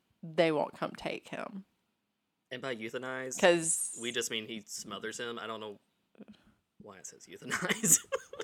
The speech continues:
Speaker 1: The, that's what it says.
Speaker 2: It does. It says euthanize, but this, okay, yeah.
Speaker 1: Sh-
Speaker 2: He smothers him.
Speaker 1: Anyway, Larry kills Beau because that's what you do for love.
Speaker 2: I mean,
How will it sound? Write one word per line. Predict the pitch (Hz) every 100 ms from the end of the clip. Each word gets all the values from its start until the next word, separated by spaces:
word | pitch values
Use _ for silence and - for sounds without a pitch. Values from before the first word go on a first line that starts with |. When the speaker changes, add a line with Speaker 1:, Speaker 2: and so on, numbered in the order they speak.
| -
Speaker 1:
The, | 175 175 165 - - - - - -
that's | 170
what | 175 180
it | 202
says. | 220 202 170 175 - - 415 214
Speaker 2:
It | 156
does. | 147
It | 143
says | 156 208
euthanize, | 139 135 160 165 170 165 196 233 220
but | - 147
this, | 147 - _ -
okay, | 110 - - _
yeah. | - - - _ _ _ _ - - -
Speaker 1:
Sh- | - - 233
Speaker 2:
He | 180
smothers | - 104 98 -
him. | - - _ _ _ _ _ _ _ _ _
Speaker 1:
Anyway, | 254 226 175 131 85 95
Larry | 190 202 208
kills | 208 - 170 180
Beau | 175 143 69 -
because | 190 190 185
that's | 240 330
what | 247 -
you |
do | 165
for | 160 -
love. | 151 - 160 214 - 208 _ _ _ _ _ _ _ _ _ _ _ _ _ _ -
Speaker 2:
I |
mean, | 95